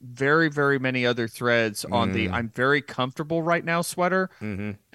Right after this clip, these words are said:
Speaker 1: <laughs> You know, and it exposes you to a lot of not being comfortable about certain
Speaker 2: Exactly.
Speaker 1: things that you critically think about.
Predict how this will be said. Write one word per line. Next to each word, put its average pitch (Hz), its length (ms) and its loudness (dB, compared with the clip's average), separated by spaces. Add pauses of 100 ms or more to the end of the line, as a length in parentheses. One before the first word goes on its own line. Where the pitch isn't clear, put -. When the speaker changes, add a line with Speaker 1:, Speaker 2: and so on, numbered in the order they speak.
(260)
Speaker 1:
<laughs> 160 100 -4
You 151 100 4
know, 123 260 2
and 127 340 0
it 135 140 0
exposes 151 680 0
you 135 160 -2
to 131 220 -2
a 123 40 0
lot 123 320 2
of 117 260 -4
not 127 320 -4
being 123 220 -6
comfortable 107 720 -8
about 101 580 -4 (640)
certain 117 80 -4
Speaker 2:
Exactly. 123 500 -4
Speaker 1:
things 113 120 -10
that - 100 -10
you 110 100 -12
critically 107 440 -6
think 110 200 -10
about. 87 320 -12